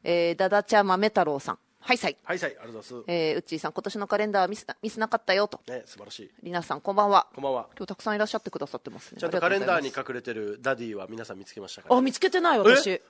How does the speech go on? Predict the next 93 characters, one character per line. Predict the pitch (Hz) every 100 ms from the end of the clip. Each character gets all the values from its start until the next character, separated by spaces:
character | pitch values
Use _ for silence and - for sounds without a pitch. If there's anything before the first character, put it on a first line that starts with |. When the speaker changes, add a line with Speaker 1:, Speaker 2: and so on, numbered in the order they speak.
| -
Speaker 2:
毎 | 202 269
年 | 277 -
隠 | 269 277
れ | 262
て |
る | 214
じ | 156
ゃ |
な | 143
い |
で |
す | -
か、 | 135
ち |
ゃ | 156
ん |
と | 151
見 | 135
つ | -
け | 156
て |
く | 151
だ | 139
さ | 101
い |
よ。 | 85 - _ _ _ _ _ -
Speaker 1:
え | 240
ー、 |
見 | 233
つ | -
け | 294
て | 294
な | 247 175
い。 |
Speaker 2:
ち | 139
ゃ | 170
ん |
と | 143
い | 143
ま | 151
す | -
か | 95
ら。 | 76 - _ _ _ _
Speaker 1:
う | 196 214
え。 | 226 - _ _
Speaker 2:
は | 107 101
い。 | - -
隠 | - 165
れ | 151
ダ | 147
デ | 117
ィ | 95
が。 | 82 _ _ _ _ _ _ _ _ _ _ -
Speaker 1:
な |
ん | 208
か、 |
い | 226
つ | -
だ | 247
っ | -
た | 196
か、 | 175
な | 170
ん |
か、 | 165
不 | - - _ _ _ _ _ _
思 | - 254
議 | 247
な | 247
コ | 240 247
ー |
ト | 233
着 | 175 -
て | 165
た | _ -
よ | 135
ね。 | 127 -
あ | 190
れ | 247
の | -
た | 285
め | 269
の | 262
写 | 262
真 | - 233
撮 | 220
っ |
て | -
た | 165
よ、 |
だ | 147
っ | -
て。 | -